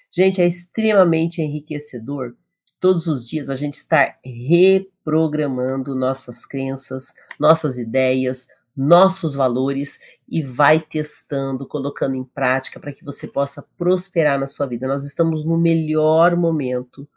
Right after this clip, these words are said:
do digital pra gente romper barreiras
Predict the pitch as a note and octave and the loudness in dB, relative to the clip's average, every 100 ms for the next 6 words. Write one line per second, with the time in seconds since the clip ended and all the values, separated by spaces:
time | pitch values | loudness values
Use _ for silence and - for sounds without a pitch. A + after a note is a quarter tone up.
0 | _ - _ _ C3 B2 G3 F3+ F3 D3+ | _ -20 _ _ -6 4 4 4 0 -2
1 | - B2+ C3 C3 C#3 C3+ D3 D3 - D#3+ | -4 0 0 0 -2 -2 -4 -4 -8 -16
2 | _ _ A#2 D#3+ F3 F3 - F3+ E3+ D3 | _ _ 2 4 4 0 4 4 4 0
3 | C3 B2+ C3 C3+ - | -2 -4 -4 -6 -10